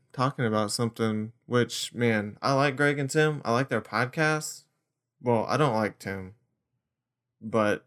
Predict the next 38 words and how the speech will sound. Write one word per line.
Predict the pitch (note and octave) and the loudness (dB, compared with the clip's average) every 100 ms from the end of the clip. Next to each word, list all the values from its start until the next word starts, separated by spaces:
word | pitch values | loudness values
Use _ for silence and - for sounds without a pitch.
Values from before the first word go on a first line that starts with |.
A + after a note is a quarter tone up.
| _ | _
you | - A#2+ | -2 2
know, | |
I | A2 | 4
like | B2 F2+ | 2 0
P | A#2+ | -2
S | G#2+ F#2+ | -2 -2
I | |
Love | G2+ G#2 G2 | -2 -2 0
You. | G2 F#2+ - | -2 -2 -4
Like, | E2+ F#2 - _ | -6 -6 -6 _
that's | - F#2+ - | -10 -10 -10
my | |
favorite | - G2 F#2 E2+ | -8 -6 -6 -8
show | - G2 | -6 -4
right | G#2 F#2+ | -4 -6
now. | F#2+ F#2+ _ _ _ _ _ _ _ _ _ _ - | -10 -14 _ _ _ _ _ _ _ _ _ _ -6
But, | F#2+ A2 | -4 0
dude, | G#2+ G#2 | 2 2
I | F#2 | 0
was | G#2+ A2 - | -2 -2 -4
like, | G2 F#2+ _ _ _ _ | -6 -10 _ _ _ _
that | G#2 G#2 A2+ | -4 -2 -2
event | A2 A2 G#2 - _ _ | -4 -4 -4 -8 _ _
is | G#2+ G2+ F#2 | -6 -6 -8
not, | G2+ F#2 F2+ - _ _ _ _ _ _ _ | -10 -8 -10 -12 _ _ _ _ _ _ _
no. | G2+ D#2+ - - | -10 -10 -12 -6
The | B2+ | -2
gameplay | C#3 D#3 F3 A#2 | 2 2 4 4
looks | G#2+ - | 2 -2
fucking | A#2 - G2 | -8 -6 -6
amazing | G2+ G#2+ A#2 G#2+ G2 | 0 2 2 0 -6
for | - | -10
Final | G2 G2+ G2+ | -10 -8 -6
Fantasy | G#2 G#2 | -8 -8
fifteen, | G2 A2 G#2 A2+ G#2 G2 | -6 -6 -6 -6 -6 -8
but, | D#2+ - | -16 -10
dude, | G2 F#2+ | -8 -8
that | E2+ E2+ - | -8 -10 -10